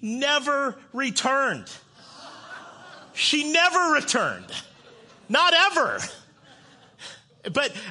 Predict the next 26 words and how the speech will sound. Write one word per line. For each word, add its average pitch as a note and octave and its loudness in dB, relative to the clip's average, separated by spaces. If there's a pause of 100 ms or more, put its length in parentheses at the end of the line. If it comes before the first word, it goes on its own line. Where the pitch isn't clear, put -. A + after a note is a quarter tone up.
I, C4+ 2
I B3+ 2
didn't C#4 -2
breathe C4+ 0 (260)
until B3+ -2
three D4 -4
P D4+ -2
M C4+ 0 (400)
when A3+ -2
I B3 2
dismissed A#3+ 0
my B3 0
class. B3 -2 (380)
And B3+ -2
then D4 0
it D4+ 0
was D4 -2
at C#4+ -4
three D4+ -4
P C#4+ -4
M F4 0
that C#4 -2
I C4+ 0
realized D4 -2
that C#4 -2
I, B3 0